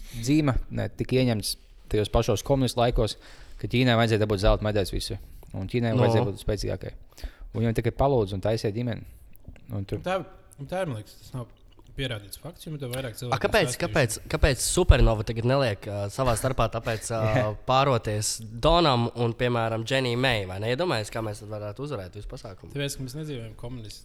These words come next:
Speaker 3: komunistiskā
Speaker 2: Kāpēc?
Speaker 3: sabiedrībā. Mums
Speaker 2: Kur
Speaker 3: nav tāds
Speaker 2: palika
Speaker 3: patriotisms.
Speaker 2: komunisms?
Speaker 3: Mums nav tāds patriotisms par mūsu
Speaker 1: Nu, saka
Speaker 3: valsti.
Speaker 1: paldies Aštusam kaimiņam, viņš
Speaker 2: Jā,
Speaker 1: viss
Speaker 2: nu.
Speaker 1: komunists izcīnīja.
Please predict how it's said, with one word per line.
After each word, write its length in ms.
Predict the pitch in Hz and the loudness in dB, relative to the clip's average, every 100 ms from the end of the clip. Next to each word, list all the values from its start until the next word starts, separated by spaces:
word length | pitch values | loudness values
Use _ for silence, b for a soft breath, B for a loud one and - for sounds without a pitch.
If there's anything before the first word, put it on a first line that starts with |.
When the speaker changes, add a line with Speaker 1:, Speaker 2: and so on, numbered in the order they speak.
| - | -18
Speaker 3:
komunistiskā 460 | - 107 - - 98 | -16 -16 -16 -18 -10
Speaker 2:
Kāpēc? 640 | 117 113 156 170 - - | -6 0 4 6 4 2
Speaker 3:
sabiedrībā. 80 | 127 | -8
Mums 160 | 127 151 | 0 4
Speaker 2:
Kur 40 | |
Speaker 3:
nav 100 | 165 | 4
tāds 100 | 156 | 6
Speaker 2:
palika 240 | 165 190 180 | 6 6 4
Speaker 3:
patriotisms. 240 | 135 170 | 2 4
Speaker 2:
komunisms? 380 | 175 123 104 110 | 4 4 -2 -8
Speaker 3:
Mums 180 | 110 147 | -10 -8
nav 140 | 147 | -10
tāds 180 | 139 - | -10 -10
patriotisms 640 | 139 - 120 101 - 104 - | -12 -10 -12 -12 -16 -18 -18
par 100 | 101 | -14
mūsu 140 | 104 | -8
Speaker 1:
Nu, 100 | 104 | -4
saka 140 | - 120 | 0 0
Speaker 3:
valsti. 140 | 120 | 2
Speaker 1:
paldies 320 | 113 123 120 | 4 4 4
Aštusam 360 | 120 123 - 110 | 2 2 2 2
kaimiņam, 400 | 113 127 135 92 | 4 4 2 0
viņš 120 | 90 | 0
Speaker 2:
Jā, 80 | 143 | 0
Speaker 1:
viss 100 | 131 | 2
Speaker 2:
nu. 80 | 139 | 2
Speaker 1:
komunists 420 | 117 110 98 - | 0 -2 -6 -6
izcīnīja. 220 | 120 123 | -6 -6